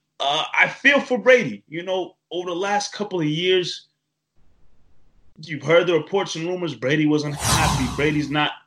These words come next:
you know, working well with Kraft and Belichick and issues going on.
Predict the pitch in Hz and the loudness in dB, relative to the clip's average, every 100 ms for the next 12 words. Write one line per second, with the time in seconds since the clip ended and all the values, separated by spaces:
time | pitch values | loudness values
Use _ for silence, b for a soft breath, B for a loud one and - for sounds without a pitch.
0 | _ _ _ 151 151 147 139 156 160 147 | _ _ _ -4 -2 -4 0 0 0 -4
1 | 147 156 147 139 - 156 139 - 151 139 | -2 0 -2 -6 -4 0 0 -2 -6 -2
2 | 139 139 - 127 117 127 147 160 156 139 | -2 -2 -4 -6 -8 -8 -4 -4 -4 -6
3 | 147 143 143 | -6 -4 -4